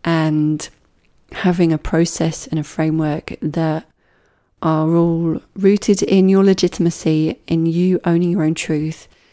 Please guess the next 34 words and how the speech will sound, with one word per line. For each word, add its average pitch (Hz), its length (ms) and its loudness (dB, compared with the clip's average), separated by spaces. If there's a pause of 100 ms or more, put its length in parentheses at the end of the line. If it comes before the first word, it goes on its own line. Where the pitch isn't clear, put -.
(240)
dismantling 180 600 0
and 170 80 -2
pulling 180 260 0
out 165 300 0
at 170 160 -6
the 160 80 -4
roots 180 460 2
all 170 180 0
of 165 80 -2
the 160 100 0
reasons 165 720 0 (600)
why 175 600 2
we've 165 480 0 (440)
come 185 340 0
to 165 500 0 (120)
feel 208 360 2
like 170 360 -2
we 160 120 0
aren't 156 220 -2
enough, 156 500 -2 (800)
and 175 120 0
all 180 80 4
the 175 100 2
reasons 170 300 0
why 160 100 0
you 156 200 0
are 180 200 2
enough, 165 480 -2
why 156 160 -4
those 170 320 -2
are 214 60 -4
just - 200 -6
fictions. - 760 -4 (1200)
And 165 720 -2